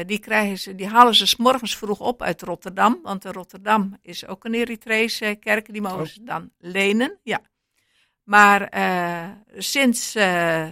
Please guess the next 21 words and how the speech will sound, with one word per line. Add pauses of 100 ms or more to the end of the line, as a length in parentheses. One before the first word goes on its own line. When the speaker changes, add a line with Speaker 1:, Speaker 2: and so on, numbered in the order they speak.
(140)
Speaker 1:
ja,
eigenlijk
dit
weekend
zijn
zij
officiële
Erit-,
Eritrees-orthodoxe (280)
kerk
geworden. (480)
En
dat
is
omdat,
eh, (420)
de
aartsbisschop
in
Eritrea
vindt